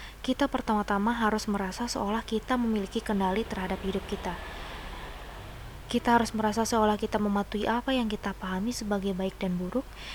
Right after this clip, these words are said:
bahwa kita mengejar sesuatu yang lebih baik. Meski demikian, banyak dari antara kita yang kepayahan menghadapi ketidakmampuan mengendalikan diri.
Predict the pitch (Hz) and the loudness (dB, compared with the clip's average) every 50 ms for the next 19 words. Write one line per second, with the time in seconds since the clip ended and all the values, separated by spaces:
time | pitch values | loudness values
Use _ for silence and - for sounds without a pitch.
0 | - - - - 277 285 294 - - 269 - 277 254 254 247 226 214 202 196 208 | -12 -6 2 4 6 6 6 6 4 0 2 4 4 4 4 4 4 4 4 4
1 | 202 - 214 - - 208 196 196 - - - 254 247 233 226 226 226 208 208 220 | 2 2 -4 -4 -2 0 -2 -2 -2 -2 0 2 2 2 2 0 0 0 0 0
2 | 220 202 202 196 202 233 262 - - - - - - - - 226 226 - - 233 | 2 2 2 2 2 0 -2 -4 -6 -14 -14 -14 -12 -8 -4 -2 -2 0 0 0
3 | 214 220 220 226 220 - 240 240 262 277 285 294 285 - - - - - - 233 | 2 2 2 0 0 -2 0 2 2 2 2 0 -2 -6 -10 -16 -10 0 4 6
4 | 247 277 262 - 233 214 214 214 208 202 202 202 202 196 196 - - 196 - - | 6 6 6 6 4 6 6 6 4 4 2 2 2 0 0 0 -2 -6 -4 0
5 | - 262 277 269 247 214 - 208 - - 196 190 190 196 214 240 247 233 214 208 | 2 4 4 6 4 4 0 -2 -2 2 2 2 4 4 2 2 2 2 2 2
6 | 202 185 190 185 - - 240 - 240 226 - 226 202 202 196 190 190 190 185 - | 0 0 0 -2 -2 -4 -6 -4 -4 -2 -2 0 2 2 2 2 0 0 0 0
7 | 226 233 240 240 214 202 196 185 190 185 185 185 - - 196 190 190 208 208 208 | 0 0 2 0 0 2 0 0 0 -2 -2 -4 -4 -4 -4 -2 -2 -2 -2 -4
8 | 190 | -4